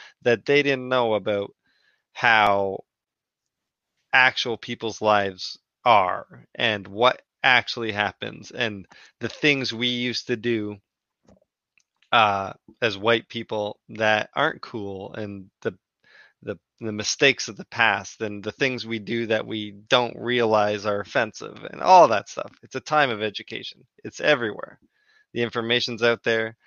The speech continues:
Um, almost too much information because, honestly, we're all completely fucking clueless. <laughs> Um, but Lego's like,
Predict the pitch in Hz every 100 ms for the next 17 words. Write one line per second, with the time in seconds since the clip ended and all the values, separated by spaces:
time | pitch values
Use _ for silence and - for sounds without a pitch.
0 | - _ _ _ - 107 98 95 95 -
1 | - 127 117 104 - 135 135 127 - 107
2 | 98 104 104 110 - 135 110 107 - 107
3 | 95 - _ _ _ _ 113 113 101 98
4 | - 107 107 104 101 101 104 - 104 110
5 | 113 107 120 - 120 165 180 - - -
6 | - - - - _ _ - - - -
7 | 127 110 104 98 90 _ - 240 - _
8 | _ _ _ _ _ _ 113 127 139 127
9 | 113 117 104